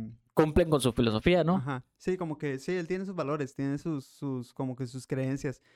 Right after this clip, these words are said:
Speaker 2: O sea, y, y para él, él es una persona con honor. Entonces, por eso recuerda su nombre. Está, está chido. Este, también, pues me gusta mucho que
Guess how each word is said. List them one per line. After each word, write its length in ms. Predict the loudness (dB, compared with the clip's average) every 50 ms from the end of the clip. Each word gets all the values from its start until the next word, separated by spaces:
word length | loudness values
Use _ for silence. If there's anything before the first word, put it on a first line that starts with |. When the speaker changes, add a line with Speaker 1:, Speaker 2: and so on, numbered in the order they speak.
| _ _ _ _
Speaker 2:
O 100 | -8 -4
sea, 100 | -4 -2
y, 140 | -4 -4 -4 -6
y 120 | -8 -6
para 280 | -4 -2 -2 -2 -2 -2
él, 220 | -2 -2 -2 -2
él 120 | -2 -2 -4
es 180 | -4 -6 -6
una 120 | -6 -6 -6
persona 340 | -6 -8 -6 -6 -6 -6 -6
con 160 | -6 -6 -4
honor. 340 | -4 -2 -2 -4 -4 -6 _ _ _ _
Entonces, 600 | -10 -10 -8 -8 -8 -8 -6 -6 -6 -8 -10 _ _ _ _ _ _ _ _ _ _ _ _ _ _ _ _ -20 -12 -8
por 100 | -6 -4
eso 160 | -4 -4 -4
recuerda 240 | -6 -6 -6 -8 -8
su 120 | -10 -12 -10
nombre. 260 | -8 -8 -8 -8 -10 _ _ _ _ _ _ _ _ _ _
Está, 460 | _ _ -8 -6 -6 -6 -6 -8 -10 -14 -20 _ _ _ _
está 120 | -16 -16
chido. 320 | -10 -6 -4 -4 -4 -4 -8 -12 _ -8
Este, 1300 | -4 -2 -2 -2 -2 -4 -6 -6 _ -2 0 0 0 0 0 0 0 0 -2 -2 -2 -2 -2 -2 -2 -4 -6 -8 -12 _ _ _ _ _ _ _ _ _ _ _ _ _ _ _
también, 840 | -4 -4 -2 -2 0 0 0 0 -2 -2 -2 -2 -4 -6 -8 -12 -16 _ _ _ _ _ _ _ _ _
pues 140 | _ -2 -2 0
me 60 | 0
gusta 280 | 0 -2 -2 -2 -2
mucho 340 | -2 -2 -2 -2 -2 -4 -2
que 640 | -2 -2 0 0 0 2 2 2 2 0 -2 -2 -6